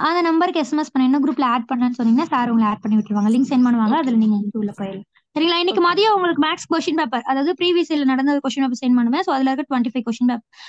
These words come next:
Speaker 1: அது பாத்துருங்க. And then வந்துட்டு ரொம்ப முக்கியம், அதுல இருக்க எழுபத்தஞ்சு கொஸ்டின் ஜி கேல இருந்து பாருங்க. So, அதனால நாளைக்கு வேணா class பார்க்கும்போது ஏதோ, ஆனா ஒரு கேள்வி தான் கேட்க முடியும். ஏன்னா நமக்கு time கம்மியா தான் இருக்கு. So, அதுல இருந்து நீங்க படிக்கணுங்கிறதுக்கோசரம் அதுல இருந்து கண்டிப்பா ஒரு கொஸ்டின் கேட்பேன். So, அதனால கிளியரா படிச்சுக்கோங்க. அந்த எழுபத்தஞ்சு கொஸ்டின்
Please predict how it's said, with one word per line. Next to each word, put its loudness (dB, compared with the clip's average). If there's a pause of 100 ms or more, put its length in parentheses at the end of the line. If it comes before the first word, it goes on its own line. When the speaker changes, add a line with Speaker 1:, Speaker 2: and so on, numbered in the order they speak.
(180)
Speaker 1:
அது 0
பாத்துருங்க. 0
And 0
then 2
வந்துட்டு 0
ரொம்ப 0
முக்கியம், 0
அதுல 2
இருக்க -2 (180)
எழுபத்தஞ்சு 0
கொஸ்டின் -2
ஜி 2
கேல 0
இருந்து 2
பாருங்க. 0 (320)
So, -8
அதனால 0
நாளைக்கு 0
வேணா 0 (140)
class -2
பார்க்கும்போது 2
ஏதோ, 0
ஆனா 0
ஒரு 2
கேள்வி 2
தான் 2
கேட்க -2
முடியும். 2
ஏன்னா 0
நமக்கு 0
time -2
கம்மியா 2
தான் 0
இருக்கு. -6 (260)
So, -2
அதுல 2
இருந்து 0
நீங்க 0
படிக்கணுங்கிறதுக்கோசரம் -2
அதுல 0
இருந்து -2
கண்டிப்பா -2
ஒரு -2
கொஸ்டின் -2
கேட்பேன். -6
So, -2
அதனால 0
கிளியரா 0
படிச்சுக்கோங்க. 0
அந்த 2
எழுபத்தஞ்சு 0
கொஸ்டின் -2